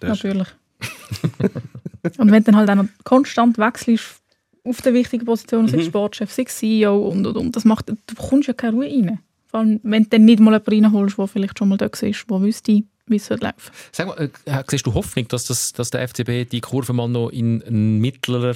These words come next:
Speaker 3: Zukunft schafft? Wieder zurück auf eine Straße von, von glaubwürdig, von, von erfolgreich, von ruhig?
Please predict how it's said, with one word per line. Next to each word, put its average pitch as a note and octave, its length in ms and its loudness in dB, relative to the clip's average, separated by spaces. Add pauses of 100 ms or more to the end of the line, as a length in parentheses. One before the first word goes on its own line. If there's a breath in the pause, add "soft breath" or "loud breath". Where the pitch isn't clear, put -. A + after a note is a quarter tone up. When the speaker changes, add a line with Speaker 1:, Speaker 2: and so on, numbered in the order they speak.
(120)
Speaker 3:
Zukunft A2+ 640 -6
schafft? - 400 -12 (1120)
Wieder A#2+ 220 -4
zurück D3+ 260 -2
auf B2 60 -4
eine B2 80 -4
Straße B2 320 -4
von, A#2 220 -4 (360 loud breath)
von G2+ 120 -4
glaubwürdig, G#2 640 -4
von, G2 560 -4 (100)
von F2+ 180 -6
erfolgreich, G#2+ 600 -4 (140)
von - 380 -6
ruhig? G#2+ 380 -4